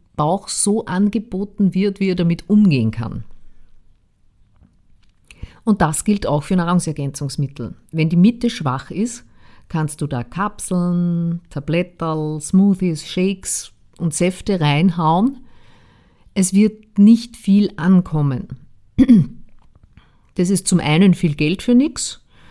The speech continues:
und zum anderen fordert's deine Mitte noch zusätzlich heraus und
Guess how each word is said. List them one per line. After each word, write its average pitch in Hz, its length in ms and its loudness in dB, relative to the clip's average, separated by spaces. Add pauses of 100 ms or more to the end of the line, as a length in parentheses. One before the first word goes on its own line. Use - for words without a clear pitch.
(460)
und 190 340 0
zum 196 100 -4
anderen 196 420 -2
fordert's 190 440 -4
deine 180 220 0
Mitte 196 280 2
noch 180 180 -2
zusätzlich 220 600 -4
heraus 196 460 -2
und 190 140 0